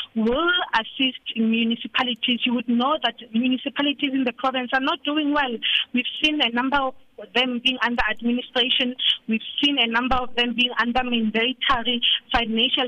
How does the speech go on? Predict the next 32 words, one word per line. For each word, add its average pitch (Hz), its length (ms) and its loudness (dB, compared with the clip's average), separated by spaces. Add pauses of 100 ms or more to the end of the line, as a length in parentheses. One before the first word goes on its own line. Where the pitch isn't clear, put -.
recovery 233 440 -2
plan. 233 380 0
Ditsobotla 233 600 0
in 285 220 0
Lichtenberg, 240 560 -2
it's - 240 -8
one 233 220 2
of 208 140 -2
them. 202 240 -2 (380)
He 226 220 2
is 302 320 2
saying 262 220 0
that 220 140 -2 (100)
they're 233 180 0
going 262 340 -2
to 269 100 -4 (100)
send 233 260 0
a 233 80 0
delegate 220 580 -2 (340)
to 302 80 2
ensure 294 440 2
that 254 160 0
these 269 300 -4
municipalities 285 800 0
are 247 160 0
able 277 280 0
to 262 140 -4
generate 226 540 -2
their 220 240 0
own 269 200 0
income, 247 440 0 (280)
they're 220 120 2